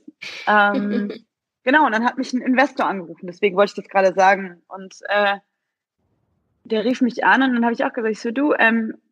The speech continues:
Speaker 1: sei mir nicht böse, aber ich, ich bin halt grad im Urlaub und hab jetzt gerade nicht so viel Zeit."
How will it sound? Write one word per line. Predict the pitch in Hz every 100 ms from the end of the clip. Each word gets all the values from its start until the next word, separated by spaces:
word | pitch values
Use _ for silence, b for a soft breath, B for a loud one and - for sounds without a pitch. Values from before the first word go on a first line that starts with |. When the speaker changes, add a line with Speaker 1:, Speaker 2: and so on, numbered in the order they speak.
| _ _ _ -
Speaker 1:
sei | 208 233
mir | 240
nicht | 220
böse, | - 294 240 240 254 - -
aber | 208
ich, | 214 -
ich | 214 -
bin | 254
halt | 247 208
grad | 220
im | 240
Urlaub | 240 208 208 - _ _ _ _ -
und | 220 208
hab | 233 226
jetzt | 220 220
gerade | 233 226
nicht | 214
so | 220
viel | - 240
Zeit." | - 370 208 -